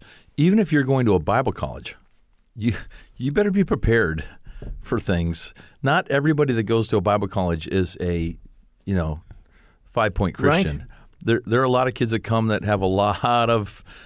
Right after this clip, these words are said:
Speaker 1: a lot of things that
Speaker 2: A lot of growing.
Speaker 1: Exactly.
Speaker 2: And some are just coming because it's a, it's an acceptable way
Speaker 1: Mm-hmm.
Speaker 2: to get out of the house.
Speaker 1: Right. Or mom and dad are sending them and trying to straighten them out.
Speaker 2: Yes, and,
Speaker 1: Right.
Speaker 2: and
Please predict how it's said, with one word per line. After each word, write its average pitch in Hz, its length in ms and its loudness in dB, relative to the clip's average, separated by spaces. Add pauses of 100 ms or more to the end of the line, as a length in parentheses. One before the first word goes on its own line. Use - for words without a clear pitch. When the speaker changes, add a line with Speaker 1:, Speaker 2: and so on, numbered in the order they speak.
(160)
Speaker 1:
a 101 100 -2
lot 101 460 2
of 110 100 0
things 110 380 0
that 104 120 4
Speaker 2:
A - 20 -2
lot 156 180 2
of 175 80 -2
growing. 170 480 0
Speaker 1:
Exactly. 104 920 0
Speaker 2:
And 143 160 0
some 165 500 -2 (100)
are 156 120 0
just 156 300 -6
coming 170 400 -2
because 151 380 -2
it's 139 160 -8
a, 139 120 -2 (300)
it's 165 240 -6
an 156 120 0
acceptable 202 840 -2
way 135 420 -2
Speaker 1:
Mm-hmm. 80 320 -2 (200)
Speaker 2:
to 165 120 0
get 131 180 -2
out 101 120 -6
of 104 60 -6
the 107 60 -8
house. - 420 -10
Speaker 1:
Right. 90 360 -2 (140)
Or 107 180 4
mom 107 200 4
and 98 100 2
dad 98 160 4
are 90 80 0
sending 95 300 0
them 87 120 0
and 85 260 -4 (100)
trying 98 240 0
to - 40 -4
straighten 87 280 -2
them 80 140 -2
out. 90 280 -6 (360)
Speaker 2:
Yes, 175 420 0
and, 135 160 2
Speaker 1:
Right. 87 180 -2
Speaker 2:
and 127 300 -4